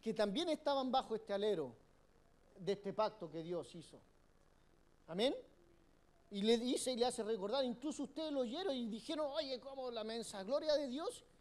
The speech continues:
¿Y aún el hombre puede estar vivo? Fue nuestra primera reacción cuando nos convertimos.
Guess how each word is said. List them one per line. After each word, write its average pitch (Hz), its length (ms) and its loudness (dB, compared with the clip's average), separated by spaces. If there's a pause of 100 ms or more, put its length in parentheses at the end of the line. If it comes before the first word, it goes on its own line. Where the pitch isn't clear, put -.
(180)
¿Y 175 80 -2
aún 277 300 4
el 254 120 4
hombre 302 300 2
puede 269 260 -2
estar 254 340 -10
vivo? 302 300 -4 (1000)
Fue 202 100 -4
nuestra 208 280 -4
primera 180 320 -2
reacción 190 380 -4
cuando 175 240 -8
nos 160 100 -10
convertimos. 151 580 -14